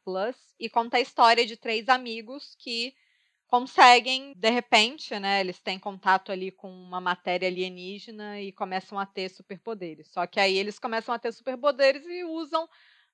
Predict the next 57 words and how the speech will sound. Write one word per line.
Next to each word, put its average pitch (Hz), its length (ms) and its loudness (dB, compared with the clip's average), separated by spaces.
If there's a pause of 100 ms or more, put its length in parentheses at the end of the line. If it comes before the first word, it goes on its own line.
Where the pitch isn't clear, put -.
do 269 100 -12
jeito 285 260 6
mais 294 240 4
banal 285 380 8
possível. 247 680 -8
Tipo, 180 360 -18
você - 160 -16
começar 240 880 6
a - 40 8
voar, 240 260 6
o - 20 2
que 285 80 -6
é - 20 -4
que - 80 -20
você 339 60 -14
vai 349 80 -10
fazer? 381 220 -10 (100)
"Ah, 320 60 4
vou 269 80 -8
ficar 381 260 -10 (280)
voando, 320 440 -2
não 226 80 -14
vou 233 100 -6
salvar 233 460 2
a - 20 -20
cidade." 180 560 2 (360)
E 190 40 -14
é 190 80 -2
um 190 60 -2
filme 214 240 -8
bem 208 220 0
interessante, 208 880 -10 (280)
é, 165 320 -2
que - 120 -20
traz 202 320 4
um 220 100 -8
novo 208 260 -4
olhar 190 400 6
sobre 190 360 -12
o - 20 -6
que 240 100 -12
você 294 240 -2
faria, 220 480 4
né, 202 180 -4
se - 160 -20
de 202 100 -10
repente 190 580 -10 (600)
um 196 140 -8
dia 196 180 -2
você 190 260 -4
acordasse 190 520 0
com 196 100 -16
superpoderes. 170 800 -14
É 165 80 -6
bem 165 160 -12
legal, 185 320 0
recomendo. 165 540 -16